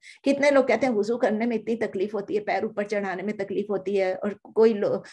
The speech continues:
कोई लोग ये कहते हैं कि हमें इतनी एनर्जी भी नहीं है कि हम इतना कुरान पढ़ सकें। मुझे खुद ऐसे लगता है कि पहले कितना कुरान पढ़ लेते थे, अब कितना कम हो गया है।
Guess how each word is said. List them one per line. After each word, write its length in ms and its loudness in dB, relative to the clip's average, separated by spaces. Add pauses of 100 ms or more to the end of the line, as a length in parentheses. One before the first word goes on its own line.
(140)
कोई 140 8
लोग 240 4
ये 80 6
कहते 280 0
हैं 80 -4
कि 80 -2
हमें 280 -4
इतनी 300 -6
एनर्जी 380 0
भी 100 0
नहीं 120 -2
है 60 -6
कि 80 -4
हम 100 -2
इतना 200 -2
कुरान 380 0
पढ़ 160 -4
सकें। 360 -16 (500)
मुझे 200 4
खुद 200 2
ऐसे 200 4
लगता 240 2
है 40 2
कि 100 0
पहले 200 2
कितना 340 -2
कुरान 340 2
पढ़ 140 0
लेते 260 -2
थे, 100 -2
अब 60 -2
कितना 300 -4
कम 200 -2
हो 220 -6
गया 160 -10
है। 60 -10